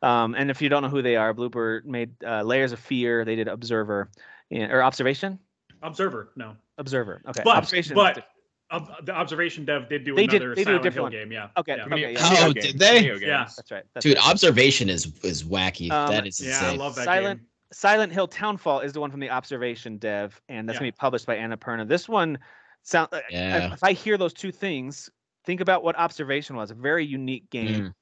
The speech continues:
Speaker 1: very unique
Speaker 2: Mm-hmm.
Speaker 1: setup where you're kind of an A I set of cameras trying to figure, you know, going from
Speaker 2: You're
Speaker 1: room to
Speaker 2: basically the HAL in the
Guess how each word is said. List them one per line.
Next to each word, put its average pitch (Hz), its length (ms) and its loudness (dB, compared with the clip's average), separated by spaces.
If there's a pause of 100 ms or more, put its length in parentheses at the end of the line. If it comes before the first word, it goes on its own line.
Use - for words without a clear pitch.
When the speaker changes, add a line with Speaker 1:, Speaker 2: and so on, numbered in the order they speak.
(140)
Speaker 1:
very 156 180 2
unique 147 220 -2
Speaker 2:
Mm-hmm. 117 80 -10
Speaker 1:
setup 139 380 2
where 123 120 -2
you're 123 320 -6 (260)
kind 165 160 -4
of 147 60 -4
an 131 140 -6
A 139 220 0
I 127 420 2 (260)
set 127 200 -4
of 120 120 -6
cameras 107 640 -6
trying 110 320 -8
to 110 100 -14
figure, 110 280 -8
you 131 120 -6
know, 110 80 -6
going 117 220 -4
from 117 80 -8
Speaker 2:
You're 113 80 -2
Speaker 1:
room 214 80 2
to 214 80 2
Speaker 2:
basically 202 340 0
the 190 140 2
HAL 156 400 0
in 131 120 -8
the 131 180 -8